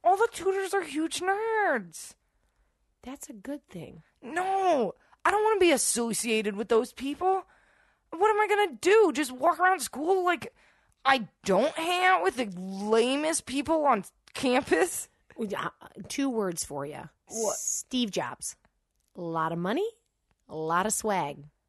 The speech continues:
Speaker 2: See
Speaker 1: He's
Speaker 2: what I did there? Use
Speaker 1: dead.
Speaker 2: one of your words.
Speaker 1: He's dead, Mom.
Speaker 2: No, he's not.
Speaker 1: Do you
Speaker 2: Is he
Speaker 1: want me to
Speaker 2: really?
Speaker 1: be dead?
Speaker 2: I want you to be successful.
Speaker 1: And
Speaker 2: Okay, two more words.
Speaker 1: All right.
Speaker 2: Also very short, but to the point. Bill and Gates.
Speaker 1: Um,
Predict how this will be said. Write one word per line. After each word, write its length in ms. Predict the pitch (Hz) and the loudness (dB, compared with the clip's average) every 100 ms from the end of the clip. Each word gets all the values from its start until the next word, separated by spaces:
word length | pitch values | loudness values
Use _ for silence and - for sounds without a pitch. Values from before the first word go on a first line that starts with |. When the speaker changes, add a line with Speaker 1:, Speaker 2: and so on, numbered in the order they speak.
| _ | _
Speaker 2:
See 160 | - 330 | -4 0
Speaker 1:
He's 80 | 196 | 2
Speaker 2:
what 80 | |
I 60 | 190 | 2
did 160 | 196 208 | 0 2
there? 120 | 247 | 4
Use 60 | |
Speaker 1:
dead. 240 | 302 320 339 | 6 8 8
Speaker 2:
one 100 | 240 | 8
of 40 | 240 | 6
your 140 | 247 | 4
words. 360 | 202 143 139 - | 2 -2 -2 0
Speaker 1:
He's 320 | 453 427 254 _ - | 2 0 -4 _ 0
dead, 340 | 247 302 320 | 4 4 4
Mom. 460 | 240 214 247 285 285 | 2 4 4 2 2
Speaker 2:
No, 80 | 349 539 523 | 2 4 4
he's 180 | 220 | 2
not. 300 | 185 147 233 | 0 -4 -4
Speaker 1:
Do 80 | 415 | 0
you 60 | 453 | 2
Speaker 2:
Is 40 | |
he 40 | 466 | 4
Speaker 1:
want 180 | 480 | 6
me 60 | 539 | 6
to 160 | 554 523 | 6 4
Speaker 2:
really? 100 | 285 | 2
Speaker 1:
be 60 | |
dead? 460 | 196 294 262 302 - - - _ _ _ | 0 0 4 4 2 -4 -12 _ _ _
Speaker 2:
I 80 | 202 | -8
want 220 | 202 202 175 | -4 -4 -6
you 80 | |
to 60 | 165 | -8
be 120 | 160 | -8
successful. 720 | 143 143 - 302 415 185 180 _ _ _ _ _ _ - | -10 -10 -8 -8 -6 -8 -8 _ _ _ _ _ _ -10
Speaker 1:
And 180 | 175 165 | -8 -4
Speaker 2:
Okay, 220 | 233 202 | -2 -2
two 200 | - 311 | -2 -2
more 220 | 277 262 | 0 0
words. 320 | 190 151 139 185 | 0 -2 -4 -2
Speaker 1:
All 160 | 185 | -2
right. 320 | 185 208 - - - | -2 -6 -8 -18 -4
Speaker 2:
Also 360 | 220 262 - 233 | 0 0 -2 -4
very 260 | 185 202 | -2 -4
short, 320 | 247 - 208 190 | -6 -8 -8 -8
but 140 | 160 _ _ 359 226 - | -10 _ _ -20 -20 -8
to 100 | 208 | -6
the 80 | 185 | -6
point. 340 | 160 - 147 | -8 -12 -10
Bill 300 | 175 190 214 | -6 -4 -4
and 280 | - 170 160 | -6 -8 -8
Gates. 520 | 156 135 - - - - _ _ _ _ _ _ _ _ _ - | -8 -10 -10 -8 -8 -10 _ _ _ _ _ _ _ _ _ -20
Speaker 1:
Um, 760 | - 190 185 175 180 175 175 | -14 -8 -6 -6 -6 -8 -10